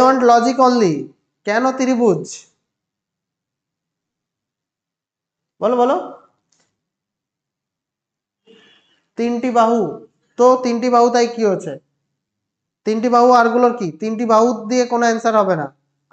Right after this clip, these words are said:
আশিস, very good, very good, this is the perfect logic। এগুলো সব থ্রি ডি ফিগার। আয়তঘনটা এরকম, সবগুলো থ্রি ডি ফিগার, এদের আয়তন আছে, থ্রি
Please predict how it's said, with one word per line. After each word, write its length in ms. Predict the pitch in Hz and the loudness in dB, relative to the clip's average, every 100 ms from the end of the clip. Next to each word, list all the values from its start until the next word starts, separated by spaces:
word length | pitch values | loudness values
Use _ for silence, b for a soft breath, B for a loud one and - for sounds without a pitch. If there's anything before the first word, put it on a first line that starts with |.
| 196 | -2
আশিস, 280 | 202 226 196 - 170 | -2 -4 -6 -8 0
very 200 | 202 226 196 | 2 4 2
good, 200 | 156 - _ _ _ _ _ _ _ _ _ _ _ _ _ _ _ - 175 | -2 -6 _ _ _ _ _ _ _ _ _ _ _ _ _ _ _ -2 2
very 200 | 208 233 | 4 4
good, 180 | 190 71 - - _ _ _ _ _ _ - | 2 0 -8 -20 _ _ _ _ _ _ -2
this 140 | 196 208 | -2 -2
is 40 | 220 226 | -2 -2
the 60 | 226 | 0
perfect 340 | 208 196 220 214 | 0 0 -2 2
logic। 280 | 196 175 165 _ _ _ _ _ 196 | 2 0 -8 _ _ _ _ _ -6
এগুলো 180 | 233 269 | -2 0
সব 100 | 277 262 | 0 -2
থ্রি 160 | 247 254 | -4 -2
ডি 80 | 254 240 | -2 -2
ফিগার। 240 | 202 156 - 185 | -2 -4 -4 -2
আয়তঘনটা 540 | 220 240 240 247 247 220 | -2 -2 -2 -2 -2 0
এরকম, 280 | 220 233 277 330 _ _ _ _ _ _ _ _ _ _ _ | 0 -2 -8 -10 _ _ _ _ _ _ _ _ _ _ _
সবগুলো 300 | - 220 254 269 | -6 -4 -4 -6
থ্রি 160 | 247 226 247 | -6 -4 -4
ডি 60 | 269 | -4
ফিগার, 320 | 254 247 208 - - _ _ _ _ _ _ _ _ _ - | -2 2 2 0 -8 _ _ _ _ _ _ _ _ _ -14
এদের 160 | 185 233 220 | -6 -2 2
আয়তন 280 | 233 - 269 262 | 2 2 2 0
আছে, 180 | 262 190 - _ _ | -2 -6 -6 _ _
থ্রি 160 | 214 | -10